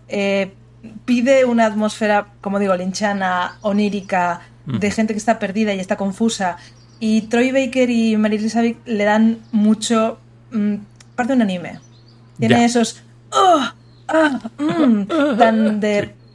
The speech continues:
Speaker 1: de doblaje anime, ¿sabe? Anime americano.
Speaker 2: Sí.
Speaker 1: Y ya está, ya, ya podemos seguir con Sena.
Speaker 2: <laughs> Tremenda reina la señora. Me, me gustó mucho en este capítulo.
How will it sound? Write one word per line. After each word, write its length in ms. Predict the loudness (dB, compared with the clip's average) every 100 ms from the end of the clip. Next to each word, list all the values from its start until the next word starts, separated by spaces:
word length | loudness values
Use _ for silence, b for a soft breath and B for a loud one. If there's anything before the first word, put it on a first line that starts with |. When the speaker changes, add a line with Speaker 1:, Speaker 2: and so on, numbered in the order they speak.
| -4
Speaker 1:
de 120 | 0
doblaje 380 | 4 4 2 2
anime, 380 | 2 0 -2 -4
¿sabe? 280 | -2 0 0
Anime 400 | 2 2 2 0
americano. 540 | -6 -6 -6 -6 -8 -14 B B
Speaker 2:
Sí. 100 | 0
Speaker 1:
Y 40 |
ya 120 | 2 2
está, 320 | 2 0 0
ya, 480 | 2 2 4 0 -4
ya 120 | -4 -2
podemos 300 | 0 0 2
seguir 260 | 2 2
con 200 | 2 0 -2
Sena. 580 | 2 2 6 6 6 2 2
Speaker 2:
<laughs> 640 | -4 -4 -4 -6 -6 -10 -10 -20 B B B B -4
Tremenda 340 | -2 0 0
reina 260 | 0 -2 -4
la 80 | -10
señora. 360 | -10 -10 -10 -10
Me, 100 | -8
me 140 | -4
gustó 180 | -4 -2
mucho 200 | -2 -2
en 40 | -8
este 120 | -8
capítulo. 300 | -8 -10